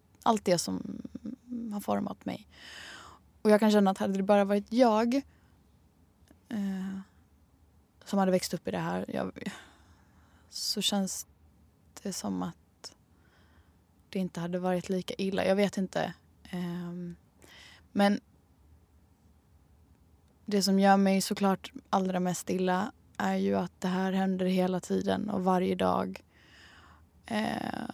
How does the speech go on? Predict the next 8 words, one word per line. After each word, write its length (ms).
och 460
det 120
är 360
en 360
brist 680
i, 420
eh, 320
rutiner. 800